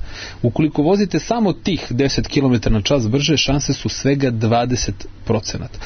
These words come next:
A da ne pričamo ukoliko se povećava zaustavni put. Sve u svemu, a, kada vi nekome lepo objasnite kakva je razlika između pe-, pedeset i šezdeset, on sigurno neće voziti brže od pedeset,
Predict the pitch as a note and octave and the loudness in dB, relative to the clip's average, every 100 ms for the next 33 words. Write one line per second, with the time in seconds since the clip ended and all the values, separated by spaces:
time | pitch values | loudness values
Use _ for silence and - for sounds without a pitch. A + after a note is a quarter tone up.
0 | - - B2+ C3+ D3+ D3 D#3 D3+ C#3 C#3 | -8 -2 0 2 0 0 0 0 0 2
1 | C#3 C3+ - A2+ A#2 B2+ - B2+ B2 - | 0 0 -2 0 2 2 2 2 0 -2
2 | - - - A2+ B2+ C3 - A2+ G2 G#2 | -12 -16 -8 0 0 0 -2 -2 0 -2
3 | - - - D#3 F#3+ C#3+ D#3 E3+ F#3+ C#3+ | -4 -10 -2 0 2 0 0 2 2 0
4 | - - - - A#2 A2 G2+ - A#2+ A#2+ | -6 -14 -10 0 2 2 -2 -2 0 2
5 | C3+ E3+ C3 D3 - D#3 C3+ B2 B2 B2+ | 4 4 2 0 2 2 2 2 4 2
6 | F#3 C#3+ C3+ D3 - A2 A#2 G2+ C#3 - | 2 2 4 4 2 -2 -4 0 -2 0
7 | C3+ B2 C3 C3+ B2 A#2 A2 A#2 C#3 - | 2 2 2 2 4 4 4 2 0 2
8 | B2 D3 - - - A#2 C#3 C3+ C3 - | 2 2 2 0 2 2 2 2 -4 -2
9 | C#3+ C#3+ - F3 C3+ A#2 A#2 A#2+ A#2 A#2+ | 0 0 0 0 2 4 2 2 2 2
10 | B2 A2 A#2 C3 G#2 A#2+ B2 D3+ D3+ | 2 2 2 2 2 2 2 2 0